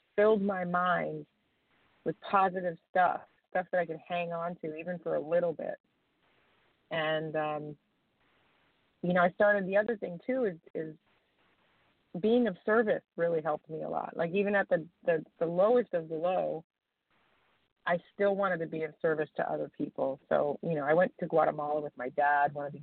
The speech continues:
times where I could barely even afford to go, or I'd bring somebody coffee that day, or I would, you know, um,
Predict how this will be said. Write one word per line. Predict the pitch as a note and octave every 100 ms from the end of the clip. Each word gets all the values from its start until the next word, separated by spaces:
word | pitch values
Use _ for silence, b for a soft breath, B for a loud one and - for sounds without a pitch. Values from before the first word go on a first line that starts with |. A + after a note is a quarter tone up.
| -
times | D#3+ D3 C#3+
where | B2
I | D3
could | E3+
barely | E3+ F3
even | D#3+
afford | E3 D#3+ D#3
to | D3+
go, | D3+ D3 D3 C#3+
or | C3+ B2+ - b b b b _
I'd | F#3+ F#3+
bring | G3+ G#3+
somebody | A3 G3 F#3
coffee | - E3 E3 - D3 -
that | - -
day, | - -
or | B1 D#3
I | E3
would, | E3+ E3 -
you | F3
know, | E3+ E3 E3 _ _ b b _ -
um, | F3+ F3 F3